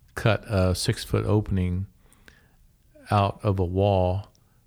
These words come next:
and with all the other elements holding the wall together above, it would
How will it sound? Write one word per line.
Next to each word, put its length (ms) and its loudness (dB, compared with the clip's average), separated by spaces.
and 120 2
with 160 0
all 200 4
the 120 2
other 220 2
elements 480 0
holding 380 0
the 60 0
wall 240 0
together 440 0
above, 580 -2
it 300 -8
would 280 -2